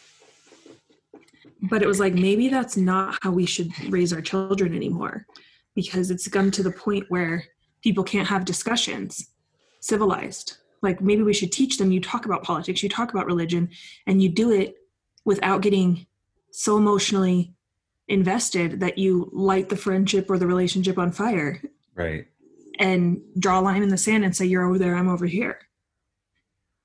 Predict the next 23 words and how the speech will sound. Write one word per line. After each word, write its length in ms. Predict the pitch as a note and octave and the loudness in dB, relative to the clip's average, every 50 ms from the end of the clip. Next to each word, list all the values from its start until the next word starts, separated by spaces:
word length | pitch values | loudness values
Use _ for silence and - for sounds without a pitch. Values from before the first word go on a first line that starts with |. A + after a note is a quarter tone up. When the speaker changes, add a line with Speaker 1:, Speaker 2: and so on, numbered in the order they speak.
| _ _ _ | _ _ _
Speaker 2:
Right. 340 | - F#2+ F2 D#2+ D#2 D#2 - _ _ _ _ _ _ _ _ _ _ _ _ _ _ _ _ _ _ _ _ _ _ _ _ _ _ _ _ _ _ _ _ _ _ | -6 -4 -4 -4 -6 -10 -12 _ _ _ _ _ _ _ _ _ _ _ _ _ _ _ _ _ _ _ _ _ _ _ _ _ _ _ _ _ _ _ _ _ _
You 120 | - B2 A2+ | 2 4 4
draw 240 | A#2+ B2+ A2+ G#2+ | 6 6 6 6
a 20 | G#2+ | 4
line 220 | A2 A#2+ A#2+ A#2 | 4 4 4 4
in 60 | G#2+ | 4
the 80 | G2+ G2 | 2 0
sand, 580 | - - D3 C#3+ C#3 B2+ A#2 A2+ A2 G#2+ G#2 - - _ - - - _ _ _ _ _ - | 0 2 2 2 4 4 4 2 2 0 -4 -8 -16 _ -20 -20 -20 _ _ _ _ _ -2
and 100 | A#2 G#2+ | 0 2
then 120 | G#2 G2+ | 2 2
you 120 | G2 G2+ F#2+ | 2 2 2
draw 400 | G2 G#2 G2 F#2+ F#2+ F#2 F#2 F2+ | 2 2 4 4 4 4 2 2
another 320 | G2 G2+ G2+ G#2 A2 G#2 | 2 0 0 0 0 0
line, 320 | G2+ G2 F#2+ F#2 F2+ F2+ E2+ | 0 0 0 0 -2 -2 -4
and, 180 | F2 F2+ - - - | -4 -6 -8 -10 -14
oh, 160 | F2 F2 E2 | -14 -12 -12
never 160 | F#2 F2 E2 | -12 -12 -12
mind, 180 | D#2 D#2 D#2 D#2 | -12 -12 -14 -14
it 60 | D#2+ | -16
was 100 | D#2 D#2 | -14 -14
a 40 | D#2+ | -14
stupid 300 | - - F2 D2 - D#2 | -12 -14 -14 -16 -18 -20
joke. 240 | - - - - | -20 -20 -20 -20